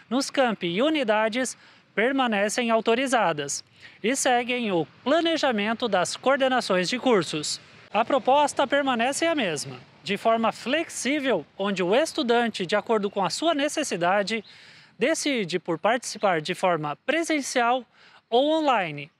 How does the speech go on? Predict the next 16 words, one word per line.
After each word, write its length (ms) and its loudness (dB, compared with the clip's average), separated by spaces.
exceto 580 0
nas 220 0
atividades 760 0
práticas. 760 -4
Já 300 0
as 260 0
atividades 800 0
práticas 680 0
continuam 840 2
de 160 -2
forma 400 2
presencial 960 0
e 100 2
seguem 560 0
o 60 0
planejamento 1000 0